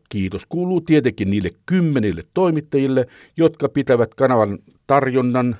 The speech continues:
niin korkeatasoisena, että sitä halutaan kuunnella. Mutta se on myös osoitus siitä,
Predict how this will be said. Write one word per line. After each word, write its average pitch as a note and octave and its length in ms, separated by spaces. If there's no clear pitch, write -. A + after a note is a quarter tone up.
niin D#3 500
korkeatasoisena, A#2 1200
että C#3+ 360
sitä A2 280
halutaan G#2 500
kuunnella. - 520
Mutta - 760
se - 220
on A#2+ 120
myös C#3+ 400
osoitus C#3+ 640
siitä, G#2+ 440